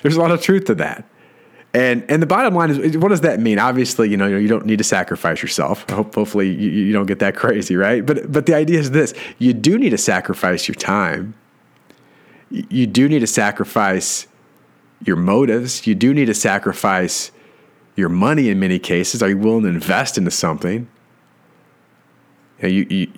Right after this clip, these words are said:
you, you've gotta be able to sacrifice, in some cases, relationships, those that aren't serving you well versus those that help you grow and achieve more. So there is a lot of sacrifice, maybe not like the pig, but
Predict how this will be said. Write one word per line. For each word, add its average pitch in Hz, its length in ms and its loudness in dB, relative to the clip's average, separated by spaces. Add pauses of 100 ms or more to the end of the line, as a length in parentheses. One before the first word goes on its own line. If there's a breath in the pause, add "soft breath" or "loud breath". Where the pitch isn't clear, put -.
you, 110 220 -2
you've 107 140 0
gotta 120 200 0
be 113 120 0
able 104 180 0
to 98 60 0
sacrifice, 107 560 -2
in 95 80 -2
some 113 200 0
cases, 104 380 -2
relationships, 98 720 0
those 101 200 0
that 98 100 0
aren't 80 160 -2
serving 110 340 0
you 101 80 2
well 92 220 2
versus 95 320 -2
those 90 240 0
that 87 120 -2
help 90 220 -2
you 90 80 0
grow 87 420 0
and 85 140 -2
achieve 95 400 -2
more. 107 560 0 (800 loud breath)
So 120 460 0 (300)
there 120 280 0
is 143 420 0 (120)
a 113 60 2
lot 101 180 2
of 95 80 -4
sacrifice, 120 720 -2
maybe 101 160 0
not 87 220 -2
like 101 200 -4
the - 60 2
pig, 104 480 0 (560 loud breath)
but 110 400 -2